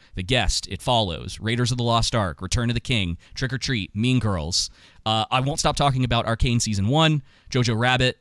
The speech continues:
The Kid Detective, Everywhere, uh, All at Once, which I think it's, that's not the full title of the, the movie, but anyway. Uh, Haunting of Hill House,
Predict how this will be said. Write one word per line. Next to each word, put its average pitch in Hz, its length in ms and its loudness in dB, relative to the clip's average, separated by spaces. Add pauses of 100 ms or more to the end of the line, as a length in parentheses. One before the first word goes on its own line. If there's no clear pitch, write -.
The - 40 -8
Kid 135 160 2
Detective, 113 640 0
Everywhere, 135 720 4
uh, 113 360 0
All 117 180 4
at 101 80 -2
Once, 101 420 -2
which 107 140 -4
I - 20 -2
think 123 140 -2
it's, - 300 -4 (580)
that's 131 140 0
not 139 120 2
the 117 220 0
full 110 160 -6
title 98 260 0
of 87 60 -2
the, 85 200 -4
the 95 100 -6
movie, 87 240 -2
but 90 200 -6
anyway. 90 260 -2 (400)
Uh, 113 420 4 (240)
Haunting 165 260 4
of 139 80 6
Hill 165 160 8
House, 113 420 0